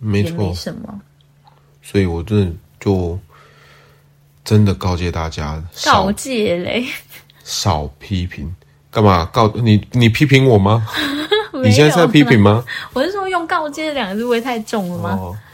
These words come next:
Speaker 1: 我衷心的祝福大家，
Speaker 2: <laughs>
Speaker 1: 少批评，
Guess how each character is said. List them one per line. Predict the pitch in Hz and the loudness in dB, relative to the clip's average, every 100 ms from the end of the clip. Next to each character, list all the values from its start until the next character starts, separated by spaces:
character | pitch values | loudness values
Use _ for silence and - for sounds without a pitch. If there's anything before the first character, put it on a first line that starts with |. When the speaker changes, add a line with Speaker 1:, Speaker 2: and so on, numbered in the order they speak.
| _ - | _ -2
Speaker 1:
我 | 117 - _ _ - | 0 0 _ _ -2
衷 | 113 120 | 0 2
心 | 117 - 107 | 0 0 2
的 | 104 95 - | 0 -2 -4
祝 | 135 110 | -2 -2
福 | - 82 | -4 -6
大 | 101 87 | -2 -2
家， | 82 82 95 311 - 392 | -2 -2 0 -2 -4 -8
Speaker 2:
<laughs> | - 370 - - | -8 -10 -12 -12
Speaker 1:
少 | - - 80 | -6 -4 -4
批 | - 98 98 | -4 0 0
评， | - - | -2 -10